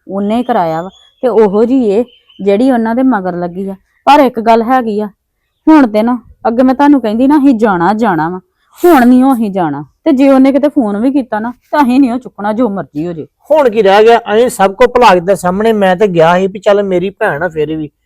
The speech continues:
Speaker 2: ਵੀ ਚੱਲ ਨਹੀਂ, ਆਂਦੇ ਨਵਾਂ ਤੋਂ ਮਾਸ ਨਹੀਂ ਵੱਖ ਹੁੰਦਾ। ਮੈਂ ਤੇ ਤੇਰੇ ਸਾਹਮਣੇ ਗਿਆ ਸੀ, ਪਰ ਜਦੋਂ ਉਹਨੇ ਸਮਝਿਆ, ਤੇਰਾ ਖਿਆਲ ਆ ਸੱਸ ਦੱਸੂ ਨਾ ਕਿ ਤੇਰਾ ਭਰਾ ਬਾਹਰ ਆਇਆ ਸੀ, ਸਾਰਾ ਦੱਸਣਾ ਜਾ ਕਬਲ ਉਹਨੇ।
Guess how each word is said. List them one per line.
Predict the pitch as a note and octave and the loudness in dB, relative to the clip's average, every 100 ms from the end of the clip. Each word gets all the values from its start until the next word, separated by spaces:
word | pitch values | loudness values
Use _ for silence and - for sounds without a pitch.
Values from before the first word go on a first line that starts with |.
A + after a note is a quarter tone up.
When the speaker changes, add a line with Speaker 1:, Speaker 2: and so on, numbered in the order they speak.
| - | -10
Speaker 2:
ਵੀ | F#3+ | -2
ਚੱਲ | G#3+ G3 | 0 0
ਨਹੀਂ, | D#3 F3+ F#3+ _ _ _ _ _ - | 0 -4 -6 _ _ _ _ _ -14
ਆਂਦੇ | E3+ G3 | -6 -2
ਨਵਾਂ | G#3 G3 G3 | 0 2 2
ਤੋਂ | G#3 | 0
ਮਾਸ | F#3+ D#3+ - | 0 -2 -2
ਨਹੀਂ | F#3+ | -2
ਵੱਖ | E3 - | -2 -4
ਹੁੰਦਾ। | F3+ D3 A2+ _ | -10 -10 -10 _
ਮੈਂ | D#3 E3 E3 | -8 -6 -4
ਤੇ | G3+ | -4
ਤੇਰੇ | G3 | -4
ਸਾਹਮਣੇ | E3+ F#3 G3+ | -6 -4 -4
ਗਿਆ | D#3+ D#3 | -2 -2
ਸੀ, | D3+ - _ _ | -4 -12 _ _
ਪਰ | G#3+ | -2
ਜਦੋਂ | G3+ G#3+ | 2 2
ਉਹਨੇ | F3+ G#3 A#3 | 2 2 2
ਸਮਝਿਆ, | G3 G3 F#3+ F#3 | 0 -2 0 0
ਤੇਰਾ | F#3 G#3 A3 | 0 2 4
ਖਿਆਲ | A3 G3 G3+ | 4 2 2
ਆ | F#3+ _ _ | 0 _ _
ਸੱਸ | - - F3 | -2 -2 0
ਦੱਸੂ | E3+ A#3 | -2 0
ਨਾ | C4 F4+ | -2 -2
ਕਿ | - A3 | -6 -2
ਤੇਰਾ | C#4 C4+ | 2 4
ਭਰਾ | D4 D4+ | 4 2
ਬਾਹਰ | C4 A#3+ | 4 4
ਆਇਆ | C4 B3+ A#3 | 6 4 2
ਸੀ, | C4+ _ _ | -2 _ _
ਸਾਰਾ | - A#3 D#4+ | 0 4 4
ਦੱਸਣਾ | - F#3+ | 2 0
ਜਾ | G#3 G#3+ | 2 2
ਕਬਲ | A3 A#3 | 2 2
ਉਹਨੇ। | B3 A#3 A#3 | 0 0 -6